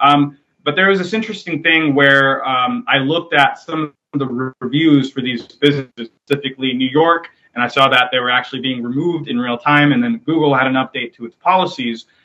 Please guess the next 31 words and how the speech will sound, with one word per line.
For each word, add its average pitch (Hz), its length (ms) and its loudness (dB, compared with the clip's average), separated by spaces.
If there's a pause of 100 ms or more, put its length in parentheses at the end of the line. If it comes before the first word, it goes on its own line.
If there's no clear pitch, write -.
(180)
where 127 340 2
it 135 180 -4
would 123 440 -4 (840)
ban 165 400 0
the 170 180 2
accounts - 640 -2 (220)
complaining, 139 920 -2 (100)
um, 123 560 0
complaining 127 640 -2
about 120 520 0 (180)
businesses 131 500 -4
enforcing 131 500 -4
public 117 260 -6
health 202 200 -2
measures 113 380 -4
at 123 80 -12
their 120 80 -16
stores. 151 400 -2 (400)
Now, 147 400 4
it 160 400 -4
didn't 196 520 0
work 165 520 -2
the 143 140 0
opposite 127 340 2
way. 123 220 -2 (120)
I 135 80 -2
talked 170 300 2
to 143 80 -4
other 151 180 -4
business 139 360 -4
owners 131 360 -6